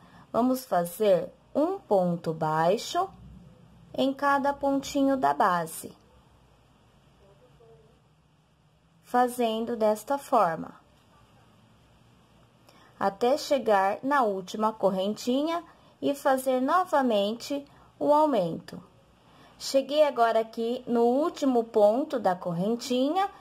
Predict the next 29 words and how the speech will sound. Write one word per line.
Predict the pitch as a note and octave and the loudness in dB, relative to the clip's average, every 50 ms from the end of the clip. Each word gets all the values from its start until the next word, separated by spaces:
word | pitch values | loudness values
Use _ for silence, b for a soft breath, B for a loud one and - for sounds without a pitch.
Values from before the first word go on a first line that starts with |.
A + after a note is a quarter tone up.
| B B B B | B B B B
fiz | - - B3+ B3 A#3 A#3+ | -6 -4 -4 -4 -2 -2
aqui | A#3+ A#3 A#3 - A3 | -2 -2 -2 0 0
o | G#3 G3+ | 0 0
ponto | G#3 - F#3+ F3 F3 F3 F3 A3 A#3 | 0 0 0 2 2 0 0 -2 0
baixo | A#3 A3+ G#3+ G#3+ G#3+ A3+ C4 D4 - - F4 E4+ b b b b b b | 2 4 4 4 2 0 -2 -4 -8 -12 -16 -16 b b b b b b
e | b B3+ B3+ | b -4 -4
junto | A#3+ D4 F4 G4+ G#4 - E4 C4+ | -2 -2 -2 -2 -2 -2 0 0
no | B3+ A#3+ | 0 2
mesmo | A3+ G3 F#3+ F#3+ F#3+ F#3 E3+ D#3+ | 2 0 0 0 0 -2 -4 -4
ponto, | E3 - C#4 C#4+ C#4 B3 A3 G3+ G3+ - F#3 | 0 2 4 6 6 6 4 0 -4 -6 -4
vamos | F3+ G#3+ A#3+ C4 C4+ C4 C4 - | 0 0 0 2 0 -2 -2 0
fazer | - G#3 G3 F#3+ F#3+ - A3 A3 A3+ A3+ | 2 2 2 2 0 -2 -2 -2 -2 0
mais | A3 G3 F#3 F#3+ F3+ F#3 | 0 -2 -2 -2 -2 0
dois | - A3 A#3+ C4 C#4+ D4+ C#4+ - | 2 4 4 4 2 0 -2 -8
pontos | - - G#3+ G3 F#3+ F#3 F#3 G3 F3+ F3+ | -4 0 0 0 0 0 -4 -6 -8 -6
baixos, | E3+ F3 E3 D#3+ D#3+ D#3+ E3 F3 A#3+ C4+ C4+ - E4 D#4+ - - - B B B B B B B B - | -2 2 2 4 4 4 2 2 0 -2 -6 -10 -14 -14 -14 -16 -20 B B B B B B B B 0
desta | F#3+ F#3+ F#3+ F#3 F#3 - G3 | 2 2 2 2 0 -2 -2
forma, | G3 - - G3+ F#3+ F#3+ G3 G#3 A#3+ C#4 D4+ | -2 -2 0 2 4 4 4 2 0 -2 -4
virando | D4+ D4+ - C4+ B3+ A#3 A3 G#3+ G#3 G3 | -6 -6 -6 -4 -2 -2 -2 -2 -2 -4
o | F#3+ | -4
trabalho. | F#3+ G#3 F#3+ F3+ F3+ F3+ F3+ F#3 G3 G#3 A3+ C4 D4+ E4 F4 F4 B B B B B B B | -2 0 0 0 2 2 2 4 4 4 4 2 0 -2 -4 -8 B B B B B B B
Agora, | - G#3 G#3 A3 A3 A#3 A#3+ C4+ | -2 -2 2 4 4 4 4 4
nós | C#4+ C#4+ C#4 C4 C4 | 2 -2 -2 -2 -2
vamos | C4 B3 A#3+ A3+ A3+ | -2 -2 -2 -2 -2
trabalhar | A3 G#3+ G#3 G3 G3 G3 F#3+ F#3+ F#3+ G3 G3+ G#3+ A3 | 2 2 2 4 4 2 2 2 2 2 2 2 0
com | - - A3 G#3 G#3+ A#3+ | -2 -2 -2 0 2 2
um | D4+ G4 G#4+ G#4+ | 0 0 -2 -4
ponto | - - C4 A#3+ A3+ A3 G#3+ A3 A3 G3+ | -2 0 2 4 4 2 0 -4 -6 -6
baixo | F#3+ F3+ E3 E3 D#3+ D#3+ E3 F3 F#3 A3 A#3+ - - F#4 G4+ G#4+ | -2 0 2 2 4 2 4 2 2 0 -2 -4 -4 -2 -2 -2